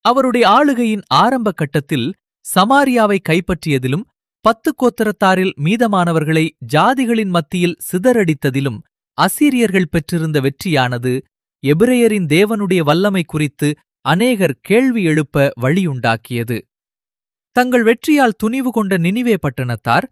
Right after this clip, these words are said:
யோனாவின் செய்தியை புறக்கணித்து வெகு நாட்களாகியிருந்தது. பரலோக நோக்கங்களை எதிர்ப்பதில் கடினமடைந்திருந்தார்கள். சமாரியா வீழ்ந்து சில வருடங்களுக்குப் பிறகு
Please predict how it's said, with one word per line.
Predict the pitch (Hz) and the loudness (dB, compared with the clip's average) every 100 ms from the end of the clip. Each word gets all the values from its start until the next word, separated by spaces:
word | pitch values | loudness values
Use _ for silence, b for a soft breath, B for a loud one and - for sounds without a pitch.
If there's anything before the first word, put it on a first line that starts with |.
| _ _ _ - | _ _ _ -2
யோனாவின் | 151 240 285 269 240 | 2 4 4 2 0
செய்தியை | 220 - 202 190 185 | -4 -2 -2 0 -2
புறக்கணித்து | 170 160 185 - 151 135 - 147 143 _ _ - | 0 -2 -2 -2 -4 -4 -4 -4 -6 _ _ -2
வெகு | 175 190 | 0 0
நாட்களாகியிருந்தது. | 262 185 - 156 131 123 123 120 117 113 113 - _ _ _ _ _ _ - | 0 -2 -2 0 0 0 -2 -4 -4 -6 -6 -10 _ _ _ _ _ _ 0
பரலோக | 226 285 311 269 | 0 2 0 0
நோக்கங்களை | 220 226 - 208 202 175 156 | 0 0 -2 -4 0 2 2
எதிர்ப்பதில் | 185 - 170 170 - - | 0 -2 -2 -2 -4 -4
கடினமடைந்திருந்தார்கள். | 160 220 233 170 139 131 123 123 117 110 120 107 _ _ _ _ _ _ - - | 0 0 0 0 -2 -2 -4 -2 0 0 -4 -8 _ _ _ _ _ _ -12 -2
சமாரியா | 202 262 294 254 226 | 0 2 2 2 2
வீழ்ந்து | 175 208 208 196 208 | 2 0 0 -2 -2
சில | - - 180 | -4 -4 0
வருடங்களுக்குப் | 151 151 185 190 160 139 135 | 0 0 0 -2 -2 -4 -4
பிறகு | 127 123 127 | -4 -2 -2